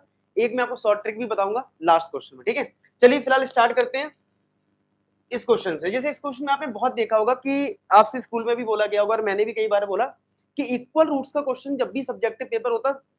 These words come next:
सीबीएसई वाले देते ही देते हैं। जैसे लिखा है, "Find the value of k for which the following equation is equal roots।" अब equal roots तो हमें पता है कैसे solve करते हैं, तो मैं दिखाता हूँ आपको कैसे करते हैं। आप करते हो बी स्क्वायर माइनस फोर ए सी इक्वल टू जीरो,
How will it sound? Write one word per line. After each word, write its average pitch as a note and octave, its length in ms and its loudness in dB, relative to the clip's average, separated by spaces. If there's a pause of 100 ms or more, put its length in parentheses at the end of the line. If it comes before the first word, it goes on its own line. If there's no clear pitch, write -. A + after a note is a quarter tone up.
(180)
सीबीएसई B3 460 -4
वाले B3+ 160 0
देते G#3 240 0
ही A3 60 -4
देते E3 220 0
हैं। F3 60 -2
जैसे G3+ 180 -6
लिखा G#3+ 160 -4
है, C4 160 -4 (400)
"Find B3+ 280 2
the C#4 80 2
value B3 280 0
of B3 180 -2
k B3+ 140 -4 (160)
for A#3+ 220 2
which A#3+ 200 -10
the C4 200 0
following A3+ 360 0
equation A#3 460 -6
is A3 100 -6
equal F#3 280 -2
roots।" C#3 280 -10 (520)
अब B3 240 6 (120)
equal C#4+ 300 4
roots C#4+ 280 -2
तो D#4 60 4
हमें D4+ 160 4
पता C#4+ 160 2
है D#4+ 60 0
कैसे C4+ 240 0
solve C4 220 0
करते A#3 260 -4
हैं, A3 100 -8
तो A3+ 60 -12
मैं A#3 120 2
दिखाता A3 320 0
हूँ B3+ 60 2
आपको A#3+ 140 -4
कैसे G#3+ 240 -4
करते G3 280 -8
हैं। G3 100 -6 (540)
आप A#3+ 200 8
करते B3 240 0
हो C#4+ 80 0
बी A#3+ 220 0
स्क्वायर C4 380 2
माइनस A#3+ 480 -2
फोर A3+ 200 -2
ए A3+ 120 -2
सी C4 160 -4
इक्वल A3 260 -6
टू A#3 140 -6
जीरो, D3+ 280 -8